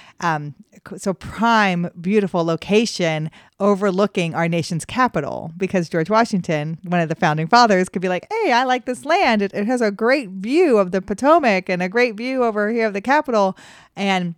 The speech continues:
so it, if you go to Arlington House, it is a beautiful view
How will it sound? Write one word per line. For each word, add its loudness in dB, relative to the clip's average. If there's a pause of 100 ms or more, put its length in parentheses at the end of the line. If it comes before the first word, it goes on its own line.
so 2 (480)
it, -2 (180)
if -6
you -2
go 2
to 0
Arlington 2
House, -6
it -2
is -2
a -6 (140)
beautiful -2
view -4